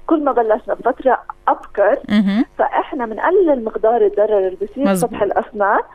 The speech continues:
Speaker 1: فبالتالي إحنا بنجنب الطفل أي سايد إفكت أو
Speaker 2: مم.
Speaker 1: حتى سبجكتيف فيلينج، هدول الأشياء يعني بصير عنده ردود فعل سلبية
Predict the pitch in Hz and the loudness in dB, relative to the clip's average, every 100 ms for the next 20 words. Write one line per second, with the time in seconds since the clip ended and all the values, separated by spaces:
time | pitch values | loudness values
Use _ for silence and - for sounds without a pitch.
0 | - 233 214 - - 349 370 330 302 330 | -4 -2 -2 -4 2 4 6 6 4 -2
1 | - - - 269 247 254 359 403 320 294 | -4 -10 -8 -8 -6 -2 0 0 -2 -2
2 | 277 269 220 202 208 - 262 302 320 311 | -4 -2 2 2 0 -2 0 2 2 0
3 | 311 294 - - 254 - - - - 220 | 0 0 -2 -2 -2 -2 -12 -12 -2 0
4 | 185 370 - - 247 247 240 254 - 311 | 0 -2 -2 2 4 4 2 -2 -4 -4
5 | 311 - 294 240 226 233 262 233 - 247 | -4 0 0 2 2 2 2 0 0 0
6 | - - - 202 214 285 277 262 254 247 | -4 -12 -4 -2 0 0 2 0 4 2
7 | 247 285 302 311 294 247 233 - 226 214 | 2 2 2 2 0 2 0 2 0 2
8 | 269 330 320 403 | 4 6 6 4